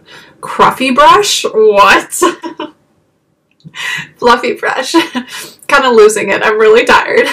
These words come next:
<laughs> But, um, I'm gonna use this fluffy brush, and I'm gonna go into this satiny, uh, dark blue, almost like a navy blue. We're gonna take that and generously,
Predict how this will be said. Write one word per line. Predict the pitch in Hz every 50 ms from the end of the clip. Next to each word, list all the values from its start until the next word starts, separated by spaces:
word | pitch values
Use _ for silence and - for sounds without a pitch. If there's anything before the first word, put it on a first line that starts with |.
| - - -
<laughs> | 302 - - - _ _ _ _ - - - - - - 440 - - _ -
But, | 226 494 453 440 - -
um, | - 202 202 196 196 - - - - _ -
I'm | 226
gonna | 226 226 233
use | 247 247 247
this | 320 320 -
fluffy | - 214 214 - 208
brush, | 202 202 196 214 - -
and | 226 196
I'm | 196 202
gonna | 208 214 214
go | 208 208 202
into | - - 202 202 196 - - 208
this | 190 185 185 185 - - - _ _ _ _ _ _ _ _ _ _ _ _ _ _ _ - - - - - - - - - _ -
satiny, | - - - - - 254 226 220 226 226 - - 240 226 220 220 214 214 208 208 202 202 202 190 - - _ -
uh, | 202 196 185 185 180 180 - - - -
dark | 214 196 190 190 190 - - - - _ _ -
blue, | 196 190 202 190 190 180 180 185 214 240 240 _ -
almost | 202 220 214 220 - -
like | 208 202 202 -
a | 202 180 180 175 175 175 175 - _ _ _ _ -
navy | 196 202 190 202 208 214 220
blue. | 226 240 247 254 269 269 - _ _ _ _ _ - - - - _ _ _ _ _ -
We're | 220
gonna | 247 302 339 330
take | - 277 247 -
that | 220 196 - - 208 220 - - - - _ _ _ _ _ _ _ _ _ _ _ - - -
and | 226 214 202 202 202 202 196 - - 196
generously, | 190 208 240 247 240 226 196 175 214 - - - - - 208